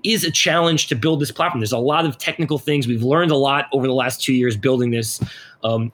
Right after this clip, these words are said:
frankly, when you're starting a new business and you're integrating into a three P L, I'll tell from,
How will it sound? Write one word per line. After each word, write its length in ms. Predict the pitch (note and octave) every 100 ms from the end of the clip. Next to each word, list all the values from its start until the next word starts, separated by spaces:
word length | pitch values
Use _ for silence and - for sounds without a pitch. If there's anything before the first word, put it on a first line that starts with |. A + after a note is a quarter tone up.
| -
frankly, 360 | F#3+ G#3 E3+
when 120 | C#3+
you're 60 | C3+
starting 420 | B2+ E3 D#3+ D#3+
a 40 | C#3+
new 120 | D3+
business 420 | C3+ D3 C3+ B2
and 120 | A#2
you're 100 | A#2+
integrating 420 | C#3+ D3 C3 C3
into 160 | B2+ B2+
a 40 |
three 220 | A2+ C3 B2
P 160 | C3
L, 280 | C3+ A2+ A2 - -
I'll 80 | A#2+
tell 240 | - D#3
from, 180 | C#3 C#3